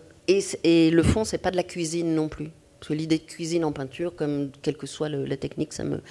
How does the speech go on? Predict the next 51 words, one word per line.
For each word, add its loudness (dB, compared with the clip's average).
ça -2
m'intéresse 2
pas 0
beaucoup, -2
parce -2
qu'il -12
faudrait 0
changer 0
de -6
cuisine 0
tous -2
les 4
jours, 0
sinon, 0
on, 0
encore -2
une 0
fois, -2
on, 0
on -4
se -6
répète. -4
Euh, 4
et 8
en 6
même 2
temps, 6
on 4
peut -2
pas 2
changer 2
de -8
cuisine 2
tous 0
les 6
jours, 4
parce -6
qu'il -6
faut -6
approfondir. -4
Bon, 6
bref, 2
euh, 4
voilà. 4
Donc 4
non, 8
moi, 6
j'adore 6
quand -2
c'est -2
blanc. 4